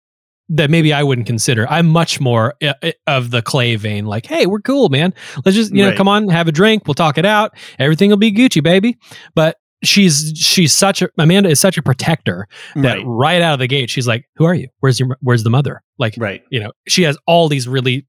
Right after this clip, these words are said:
Speaker 1: smart questions.
Speaker 2: Which are then layered in with, uh, racist overtones of, like,
Speaker 1: Yes.
Speaker 2: "Oh, how can, how could you, a black family, own this house? That does not even, that seems even less plausible to me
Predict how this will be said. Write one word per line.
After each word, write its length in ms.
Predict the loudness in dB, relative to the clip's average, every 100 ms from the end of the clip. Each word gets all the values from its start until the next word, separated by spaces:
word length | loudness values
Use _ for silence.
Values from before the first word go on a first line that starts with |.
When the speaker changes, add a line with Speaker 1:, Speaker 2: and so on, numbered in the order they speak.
| -8
Speaker 1:
smart 380 | -2 0 0 0
questions. 640 | 0 0 -4 -8 -6 -10 _ _ _ _ -16 0
Speaker 2:
Which 280 | 2 2
are 100 | 0
then 220 | 2 2 2 2
layered 400 | 2 2 2 -2
in 400 | -2 0 2 0
with, 400 | 2 0 -2 -14 -4
uh, 360 | 0 2 0
racist 720 | -4 -10 -4 0 0 -2 -6 -2
overtones 920 | -2 -2 -4 -4 -4 -8 -10 -10 -10
of, 280 | -6 0 2
like, 140 | 4 2
Speaker 1:
Yes. 240 | -2 -6 -2
Speaker 2:
"Oh, 200 | -2 -2
how 220 | -2 -2
can, 280 | -2 -4 -4
how 160 | -4
could 260 | -4 -4 -2
you, 440 | 0 2 2 0
a 120 | -4 -4
black 520 | -2 -2 -2 -8 _
family, 640 | -4 -4 -2 -8 -10 -10 -2
own 500 | 0 2 2 0 -4 -18 -20 -6
this 240 | -2 0
house? 460 | 0 -2 -4 -6 -6
That 200 | -6 -4
does 240 | -2 -2
not 220 | -2 -4 -4
even, 280 | -6 -6 -4
that 200 | -4 -2
seems 240 | -2 0
even 300 | 0 0 0
less 380 | -2 -2 -2 -2
plausible 560 | -4 -2 -2 -6 -10 -10
to 100 | -8
me 320 | -6 -6